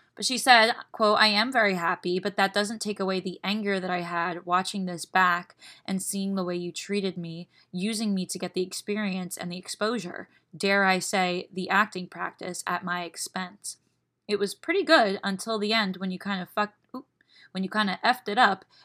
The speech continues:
and ran away. You can be an actor and wanna be on the show. That's not the problem. The problem is if you're acting with me. What I've been hearing is that Greg's not this shy guy act that he was doing on the show.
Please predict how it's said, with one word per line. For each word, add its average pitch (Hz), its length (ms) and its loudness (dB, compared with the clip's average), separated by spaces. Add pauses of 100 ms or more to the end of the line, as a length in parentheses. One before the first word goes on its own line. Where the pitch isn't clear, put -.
and 196 160 -2
ran 185 180 -2
away. 185 380 -6 (500)
You 214 120 -4
can 226 160 -2
be 220 100 0
an 214 100 0
actor 233 440 2
and 202 200 2
wanna 196 200 2
be 196 180 -2
on 202 140 0
the 185 100 -4
show. 196 560 -2
That's 190 320 0
not 190 240 -2
the 180 60 -10
problem. 196 540 -4 (200)
The - 80 -10
problem 226 400 2
is 208 160 0
if 190 160 -4
you're 190 180 -4
acting 180 460 0
with 180 360 -8
me. 180 420 -12 (400)
What 196 120 0
I've 202 280 4
been 208 100 2
hearing 196 320 0
is 190 140 -2
that 185 180 -4
Greg's 185 340 -2
not 190 280 -2
this 180 320 -4 (120)
shy 208 400 0
guy 185 300 -6
act 175 300 -4
that 180 140 -4
he 175 100 -6
was 170 160 -8
doing 175 260 -6
on 170 120 -12
the 170 80 -14
show. 180 420 -4